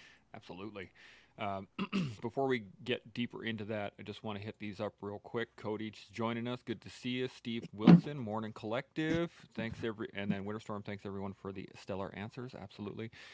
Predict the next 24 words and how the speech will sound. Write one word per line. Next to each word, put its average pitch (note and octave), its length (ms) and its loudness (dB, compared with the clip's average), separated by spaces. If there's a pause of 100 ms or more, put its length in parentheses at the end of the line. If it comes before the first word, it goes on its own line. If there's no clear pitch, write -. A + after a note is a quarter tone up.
(240)
I A#2 60 0
had D#3 160 2
a E3 40 -4
question B2 680 0
based A2+ 340 0
on G#2 420 -2 (360)
the G2 140 -6
answers G#2+ 340 -4
that G2+ 80 -6
you F2+ 60 -6
guys G2+ 200 -4
give G#2+ 140 -4
me. G#2 120 -2
It, F#2+ 100 -8 (120)
it A2 140 -8
sounds D3 320 -2
very A#2+ 240 0
much A2 320 -2
like G2+ 320 -6 (680)
you G#2+ 80 -6
never C#3 240 0
really B2 260 -2
just G#2 380 -6
take - 480 -6